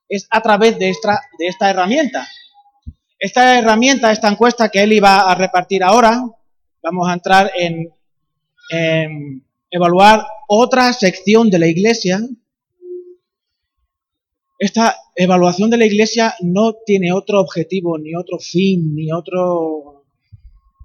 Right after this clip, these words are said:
nada de oscuro. No pretende nada oscuro, ni ser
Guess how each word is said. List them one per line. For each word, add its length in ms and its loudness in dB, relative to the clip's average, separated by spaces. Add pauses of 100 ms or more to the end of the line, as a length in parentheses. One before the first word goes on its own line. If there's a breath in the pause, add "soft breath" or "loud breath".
(2000)
nada 260 -4
de 480 -10
oscuro. 480 -4 (840)
No 80 -18
pretende 360 -2
nada 200 0
oscuro, 380 0
ni 260 0
ser 420 -4